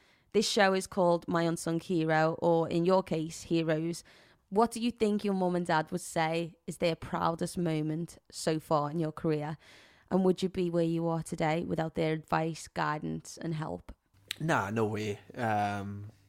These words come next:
Speaker 2: you know, I wouldn't, I wouldn't be anywhere near them. I wouldn't be anywhere near where I am without, you know, my whole family, you know, gave me advice, you know, gave me a chance to go and achieve my dreams, um, which I'm so grateful for. And,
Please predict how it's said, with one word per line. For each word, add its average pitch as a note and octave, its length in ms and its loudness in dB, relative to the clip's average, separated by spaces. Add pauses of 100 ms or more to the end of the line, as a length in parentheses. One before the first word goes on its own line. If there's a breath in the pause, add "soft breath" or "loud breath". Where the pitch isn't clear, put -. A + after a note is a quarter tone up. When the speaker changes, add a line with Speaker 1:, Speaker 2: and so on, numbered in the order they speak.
(320)
Speaker 2:
you C3 120 0
know, A2+ 120 0
I G#2+ 80 -2
wouldn't, G#2+ 340 -2
I A2+ 60 -4
wouldn't A2 260 -2
be A2+ 140 0
anywhere A2+ 240 2
near C3 260 4
them. A#2+ 400 -2
I A#2+ 80 -4
wouldn't A#2+ 220 0
be A#2 120 0
anywhere A#2 240 0
near A#2+ 200 2
where C#3 180 2
I B2 100 2
am A2+ 120 -2
without, A2+ 400 2 (720 soft breath)
you A#2 80 -2
know, A2+ 80 4
my G#2+ 80 0
whole A2+ 160 2
family, A#2 420 0 (220)
you A#2 80 -2
know, G#2 100 0
gave G#2+ 240 -2
me A2 80 0
advice, A2+ 560 0 (220)
you G#2+ 100 -2
know, G#2 180 -2 (280 soft breath)
gave A#2 160 4
me A2+ 80 2
a - 80 -2
chance A#2+ 460 0
to C3 100 -4
go A2+ 160 2
and A2 80 0
achieve B2 340 -2
my C3+ 60 2
dreams, C3+ 500 0
um, A2 480 -2 (460 soft breath)
which - 480 -2 (120)
I'm G#2+ 140 -6
so G#2 220 0
grateful A2 400 0
for. A#2 380 2
And, G#2+ 200 -4